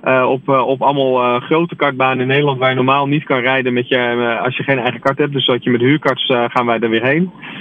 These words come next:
En dan, eh, gaan wij daar de, de, de nationals, zoals wij dat noemen, eh, weer promoten. Dus met livestream, eh, verschillende soorten karts, eh, onboardcamera's, drones, nou, alles erop en eraan.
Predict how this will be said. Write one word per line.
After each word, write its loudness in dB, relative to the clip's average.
En 2
dan, 0
eh, 2
gaan 0
wij 2
daar 0
de, 2
de, 2
de 2
nationals, 0
zoals 0
wij 2
dat 0
noemen, 0
eh, 0
weer 4
promoten. 0
Dus 0
met 0
livestream, 0
eh, 2
verschillende 0
soorten 0
karts, -2
eh, -2
onboardcamera's, 0
drones, 0
nou, 0
alles 0
erop 0
en 2
eraan. 0